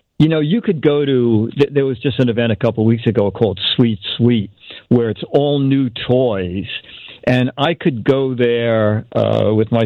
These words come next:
spouse, Dennis, as cameraman and come away with a dozen videos from my Gizwiz show. And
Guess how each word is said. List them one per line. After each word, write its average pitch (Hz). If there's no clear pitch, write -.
spouse, 113
Dennis, 117
as 107
cameraman 107
and 123
come 160
away 139
with 127
a 139
dozen 131
videos 107
from 117
my 107
Gizwiz 104
show. 92
And 127